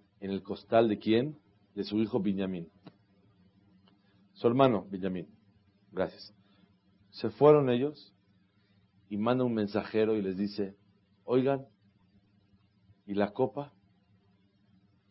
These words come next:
¿Qué tenía que haberles dicho según el jueguito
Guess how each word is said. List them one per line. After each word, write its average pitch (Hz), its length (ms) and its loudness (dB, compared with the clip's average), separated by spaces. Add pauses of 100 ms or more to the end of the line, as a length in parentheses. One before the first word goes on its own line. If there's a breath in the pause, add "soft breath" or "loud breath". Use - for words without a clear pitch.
(440)
¿Qué 170 120 4
tenía 170 220 2
que 147 100 2
haberles 131 300 6
dicho 101 440 -6 (320)
según 113 400 0
el 123 100 0
jueguito 101 680 -2